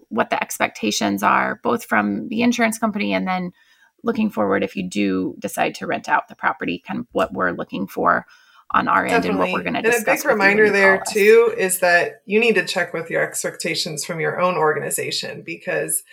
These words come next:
Speaker 2: we can lay out best practices from an insurance standpoint, but your o-, own organization may have different levels of risk tolerance, and they may say, "This is never allowed under any circumstances," or they may say, "Under special circumstances, we do want you to look at this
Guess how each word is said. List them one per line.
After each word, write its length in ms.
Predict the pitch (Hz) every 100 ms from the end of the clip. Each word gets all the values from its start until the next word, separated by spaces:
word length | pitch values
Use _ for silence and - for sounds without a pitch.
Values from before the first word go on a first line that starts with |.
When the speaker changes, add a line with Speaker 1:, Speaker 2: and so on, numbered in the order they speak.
| - - - -
Speaker 2:
we 140 | 220 226
can 180 | 220
lay 160 | 185 180
out 240 | 175 170
best 220 | 185 180 -
practices 480 | 180 180 180 165
from 120 | 190 160
an 80 |
insurance 460 | 175 190 185 160 -
standpoint, 680 | 185 165 160 156 156 - -
but 180 | 160
your 320 | 170 190 175 185
o-, 100 | 180 -
own 240 | 196 202
organization 680 | 185 180 175 175 170 - 165
may 140 | 160 160
have 200 | 165 151
different 320 | 156 147 -
levels 300 | 156 151 156
of 120 | 139
risk 220 | 139 -
tolerance, 500 | - 135 120 - -
and 100 | 160
they 120 | 160 165
may 180 | 160
say, 260 | 160 156 151
"This 240 | 160 180
is 140 | 165 160
never 280 | 156 156 151
allowed 500 | 151 - 139 147 180 _ - _ -
under 180 | 185 139
any 240 | 190 208
circumstances," 880 | 202 156 151 151 - - 147 - 160
or 100 | 156
they 140 | 165
may 200 | 170 165 170
say, 360 | 165 160 156
"Under 220 | 156 160
special 320 | 170 - 190 269
circumstances, 800 | - 180 180 185 180 190 185
we 120 | 202 202
do 160 | 240
want 220 | 294 156
you 60 | 151
to 120 | 135
look 200 | 139 147
at 140 | 156 -
this 440 | 151 151 - -